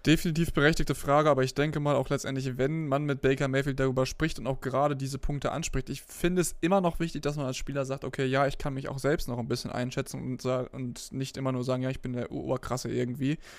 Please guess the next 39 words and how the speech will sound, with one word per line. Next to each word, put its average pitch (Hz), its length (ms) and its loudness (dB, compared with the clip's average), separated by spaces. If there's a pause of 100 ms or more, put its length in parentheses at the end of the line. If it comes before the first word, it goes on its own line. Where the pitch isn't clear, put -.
(200)
Und 139 120 -2
ich 131 100 0
glaube 156 240 8
vielleicht, 151 340 0
wenn 147 120 -4
Baker 147 260 0
Mayfield 147 320 0
dann 139 100 0
sagt, 143 160 -2
okay, 156 300 -2
vielleicht - 300 -4
bin 156 120 4
ich 143 160 -2
selber 139 340 0
noch 123 220 -4
nicht 127 160 0
so 117 140 -4
weit, 131 340 2
also 120 160 -4
wie 123 60 -2
gesagt, 127 240 -4
Einsicht 131 260 -2
ist - 180 -10
die, 127 220 2
äh, 123 300 2
ist 135 100 -4
der 92 80 0
erste 127 220 -2
Weg 127 180 0
zur - 80 -6
Besserung, 127 400 0
so, 139 240 2 (440)
Phrasenschwein 131 500 4
fünf - 140 -4
Euro. 139 340 4 (380)
Aber 135 140 4
ich 127 80 6
glaube, 143 320 6 (480)
i-, - 140 -8